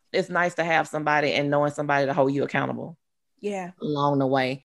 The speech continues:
Speaker 1: 'Cause you'll not do it. You'll go, "Oh, yeah, I'ma do that thing.
Speaker 2: I'll
Speaker 1: I'ma
Speaker 2: get to
Speaker 1: do
Speaker 2: that.
Speaker 1: it."
Speaker 2: It's on your priority list. <laughs>
Speaker 1: Yeah, you know, "Oh, I've been meaning to start that L L C. I'ma do that one of these days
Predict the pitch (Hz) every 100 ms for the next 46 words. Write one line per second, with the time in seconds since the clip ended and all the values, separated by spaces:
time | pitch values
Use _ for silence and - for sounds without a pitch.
0 | _ _ 233 233 269 233 147 143 151 147
1 | 170 208 180 139 208 196 160 160 165 160
2 | 147 139 131 - 139 139 135 262 170 196
3 | 190 196 190 190 - 247 254 233 220 226
4 | 247 220 165 165 165 165 165 - - 254
5 | 320 - 349 359 381 - 160 135 - _
6 | _ 202 214 208 208 202 202 196 185 180
7 | 185 170 156 - 151 147 143 147 151 151
8 | 180 165 156 135 127 - - 151 151 139
9 | 135 123 110 98 151